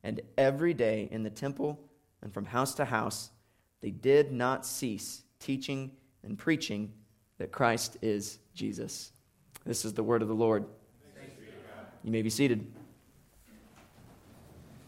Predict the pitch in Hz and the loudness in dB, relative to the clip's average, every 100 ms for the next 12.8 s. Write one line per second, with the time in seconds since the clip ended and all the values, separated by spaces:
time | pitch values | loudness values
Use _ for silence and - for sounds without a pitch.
0 | - - _ - - - - - - _ | -20 -20 _ -20 -20 -20 -20 -20 -20 _
1 | _ _ _ _ - - - 170 139 117 | _ _ _ _ -20 -12 4 6 6 4
2 | 110 107 104 101 - 101 - _ _ _ | -2 -2 -2 -2 -6 -12 -14 _ _ _
3 | _ _ _ _ _ - - - _ _ | _ _ _ _ _ -20 -20 -20 _ _
4 | _ - - _ _ _ - _ _ _ | _ -20 -20 _ _ _ -20 _ _ _
5 | _ _ _ _ _ - 139 139 131 131 | _ _ _ _ _ 4 6 6 2 0
6 | 143 131 135 127 113 110 104 - _ _ | 0 2 0 0 0 -2 -6 -12 _ _
7 | _ _ _ _ _ _ _ 110 107 127 | _ _ _ _ _ _ _ -10 -6 -4
8 | 120 110 123 120 120 123 123 123 117 131 | -4 -2 -2 0 0 0 0 0 2 4
9 | 151 151 - - _ _ _ _ _ _ | 4 0 -12 -20 _ _ _ _ _ _
10 | - - - 113 107 113 78 117 - 117 | -18 -12 -6 -4 -2 -2 -2 -4 -6 -8
11 | 113 113 120 123 131 123 107 104 101 104 | -6 -2 0 0 0 0 0 -2 -2 0
12 | 101 101 110 120 104 101 - - | -2 -2 0 0 0 -2 -4 -12